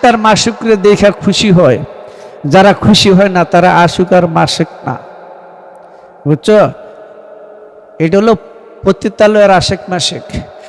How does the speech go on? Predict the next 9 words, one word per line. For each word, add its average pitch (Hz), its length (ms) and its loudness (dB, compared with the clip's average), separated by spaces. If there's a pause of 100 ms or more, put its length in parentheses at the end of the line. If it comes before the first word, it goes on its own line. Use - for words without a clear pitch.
(300)
যারা 196 300 4
নবীর 233 540 4
মহব্বতে, 220 600 2
যাদের 208 320 2
মধ্যে 208 260 2
আনন্দ 220 420 2
সৃষ্টি - 420 0
হয় 190 200 4
না 170 180 -4